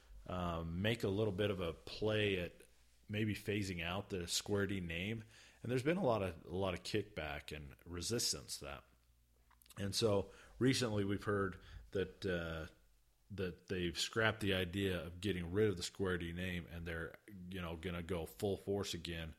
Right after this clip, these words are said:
with the, with the Square D name and keep that going, because that's what everybody knows. That's what you guys all know,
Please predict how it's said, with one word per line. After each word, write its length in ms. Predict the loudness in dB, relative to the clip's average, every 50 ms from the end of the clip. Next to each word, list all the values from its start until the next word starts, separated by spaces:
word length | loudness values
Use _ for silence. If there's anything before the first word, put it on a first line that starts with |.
| -18 -20 -20 -20 -20 -20 _ -2
with 400 | 4 4 4 4 4 0 4 6
the, 360 | 6 6 6 2 -2 -4 -6 -8 -12 -10 0
with 240 | 4 4 4 4 2
the 100 | 0 0
Square 420 | 0 0 0 0 -2 -2 0 -2
D 140 | -4 -4 -6
name 360 | -6 -6 -6 -6 -6 -8 -8 -10 -8 -8
and 100 | -8 -8 -10 -10 -6
keep 220 | -4 -4 -4 -2
that 220 | -4 -4 -4 -4
going, 200 | -4 -2 -2 -2
because 220 | -2 -2 -2 -2 0
that's 220 | 0 -2 -2 0
what 100 | 2 2
everybody 380 | 2 2 2 0 0 0 0 0
knows. 280 | 0 0 0 -2 -2
That's 180 | -4 -4 -4 -4
what 140 | -6 -6 -4
you 140 | -4 -2 -2
guys 300 | 0 -2 -2 -4 -6 -8
all 180 | -10 -12 -12 -12
know, 240 | -14 -14 -14 -16